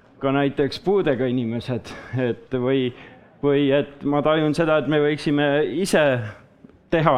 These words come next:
neid nalju, ma ei tea, mingid sketšisaadetes. Aga ma olen ka selles kindel, et siis ikka mingid inimesed arvavad, et, äh, noh, neid sunniti selleks, <laughs> et nad seal seda tsirkust teeks.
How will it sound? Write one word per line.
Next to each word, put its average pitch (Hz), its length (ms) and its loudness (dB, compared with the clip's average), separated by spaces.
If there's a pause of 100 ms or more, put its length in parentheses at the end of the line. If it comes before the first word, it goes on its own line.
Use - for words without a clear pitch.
neid 127 240 2
nalju, 123 480 0 (400)
ma 123 140 0
ei 123 80 0
tea, 120 160 2 (180)
mingid 131 320 -2
sketšisaadetes. 131 1120 -2 (500)
Aga 131 240 0
ma 151 160 2
olen 156 220 2
ka 151 100 2
selles 170 320 2
kindel, 147 460 0
et 143 100 -2
siis 147 240 -2
ikka 151 340 -2
mingid 143 380 0
inimesed 147 480 0
arvavad, 135 560 0
et, - 400 -6
äh, 131 140 0 (420)
noh, 139 160 -2
neid 147 300 0
sunniti 165 480 -2
selleks, 110 400 -4 (220)
<laughs> - 280 -6
et 120 140 -6
nad 123 140 -2
seal 147 280 2
seda 135 320 2
tsirkust 143 560 -2
teeks. 139 300 -2